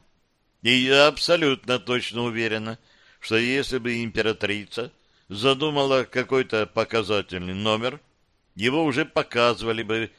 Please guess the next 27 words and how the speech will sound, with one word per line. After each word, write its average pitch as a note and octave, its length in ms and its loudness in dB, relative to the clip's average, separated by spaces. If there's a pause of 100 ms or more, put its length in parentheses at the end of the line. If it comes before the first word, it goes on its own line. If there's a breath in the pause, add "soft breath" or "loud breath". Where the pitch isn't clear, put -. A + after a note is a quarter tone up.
(240 soft breath)
по G#2+ 120 2
всем A#2+ 520 -2
центральным A2 840 -2
каналам. F2+ 640 -4 (580)
Но A2 220 0
у A2 40 2
нас C#3 460 -2 (320 soft breath)
полный A2+ 400 4
обрыв A#2+ 260 -2
связи A#2 440 2
со A2+ 180 -6
всеми G#2+ 320 -4
главами, G#2+ 540 0 (320 loud breath)
и F#2+ 60 -10
даже A2 280 2
охрана A2 720 -2 (140)
на F2 100 -6
Красной G#2 340 -4
площади G2+ 440 -6
безмолвствует. A2 920 -6 (480)
А G#2+ 120 0
значит, B2 520 -2 (400 soft breath)
дело B2 340 4
хуже, C3 400 -4
чем A#2+ 240 -6
пытаются A2+ 500 -2
представить A2 800 -4